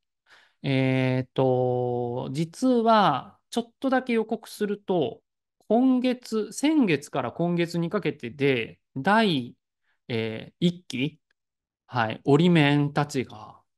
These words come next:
次々と卒業、びっくりマーク、クエスチョンマークみたいな感じなんですよね。だから今、第二期募集し始めてるんですよ、社内で実はね。で、いつから我々追っているかっていうと、一月、十二月から追ってるかな。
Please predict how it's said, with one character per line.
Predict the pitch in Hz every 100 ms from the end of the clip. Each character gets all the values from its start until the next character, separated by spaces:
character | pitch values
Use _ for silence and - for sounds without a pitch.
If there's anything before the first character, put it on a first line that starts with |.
| _
次 | - 156 214
々 | 214 165 143 131
と | 127 117
卒 | - 139 135 - 196
業、 | 202 190 185 185 180 _ _ _ _ _ _ _ _ _ _ -
び | 147
っ |
く | 147
り | 202
マ | 202
ー |
ク、 | - -
ク | 175
エ |
ス |
チ | -
ョ | 170
ン |
マ | 165
ー | 135
ク | 143
み | 127 110
た | 104
い |
な | -
感 | - 107 104
じ | 110 117
な | 107
ん | 110 113
で | 110
す | -
よ | 123
ね。 | 117 110
だ | 147
か |
ら | 151
今、 | 196 131
第 | 135 196
二 | 160 143
期 | 135
募 | 110 127
集 | - 143
し | 127
始 | 143 147 -
め | 196
て | 131 135
る | 135
ん |
で | 127
す | 123
よ、 | 123
社 | - 147
内 | 113
で | 113
実 | 110 117
は | 127
ね。 | - 143 _ _ - - - -
で、 | 262 - -
い | 302
つ | 302
か | - 302
ら | 226 -
我 | 151 165
々 | 170 170
追 | 165
っ | 165
て | 175
い |
る | 175
か | 139
っ | -
て | 127
い |
う | 123
と、 | 123 131 117 -
一 | - 160 247
月、 | 247 247 175
十 | 190
二 | 285
月 | 311 320
か | 254
ら | 143
追 |
っ | 117
て | -
る | 120
か | -
な。 | 113 170